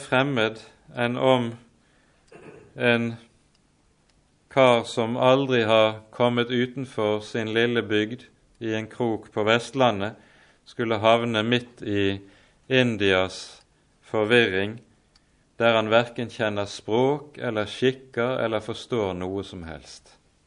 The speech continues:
Enda mer fremmed enn han ville være i slike omgivelser, er det falne mennesket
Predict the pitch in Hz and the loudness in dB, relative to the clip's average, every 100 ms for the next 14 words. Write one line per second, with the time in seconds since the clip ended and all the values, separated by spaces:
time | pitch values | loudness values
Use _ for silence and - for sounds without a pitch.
0 | _ _ _ _ _ _ _ _ _ 143 | _ _ _ _ _ _ _ _ _ 2
1 | 156 160 135 139 135 127 123 123 131 113 | 2 4 2 4 2 2 0 0 2 0
2 | 113 110 107 123 123 113 104 101 95 98 | 0 -4 -2 0 2 2 2 2 4 4
3 | 107 95 95 98 - 107 107 - 98 98 | 4 2 -4 -4 -4 -4 -4 -8 -8 -4
4 | 98 85 78 - 82 - _ _ - _ | -4 -4 -10 -16 -18 -20 _ _ -20 _
5 | _ 120 120 113 104 - 113 123 127 104 | _ 2 4 2 -4 0 2 2 0 -4
6 | 95 98 107 - - 80 | -4 -4 -8 -12 -14 -16